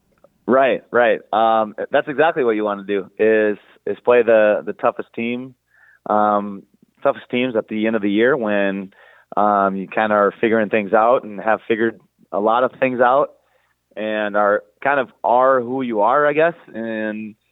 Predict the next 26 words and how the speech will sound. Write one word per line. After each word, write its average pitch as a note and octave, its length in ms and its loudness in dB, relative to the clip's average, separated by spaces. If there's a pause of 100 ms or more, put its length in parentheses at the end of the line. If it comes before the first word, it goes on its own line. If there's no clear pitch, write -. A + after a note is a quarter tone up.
(280)
um, G#2 220 -2
you G#2 100 -6
just G#2 140 -4
kinda A2+ 180 0
duke G#2 240 -2
it A2 60 4
out G#2+ 220 2
that G#2 200 4
way, G#2 360 2
and F#2+ 120 -10
you, G2+ 440 -6
you G#2 200 -4
learn G#2+ 140 2
a G#2 60 4
lot G#2 160 2
of G2+ 120 -2
things, G#2 300 -4
whether G2+ 200 -2
you, G2 440 -6
you G2 140 -20
win G#2+ 160 0
or F#2+ 160 -2
lose. G#2 200 0
Obviously, F#2+ 360 0
you F#2+ 60 -8
wanna F#2 280 -2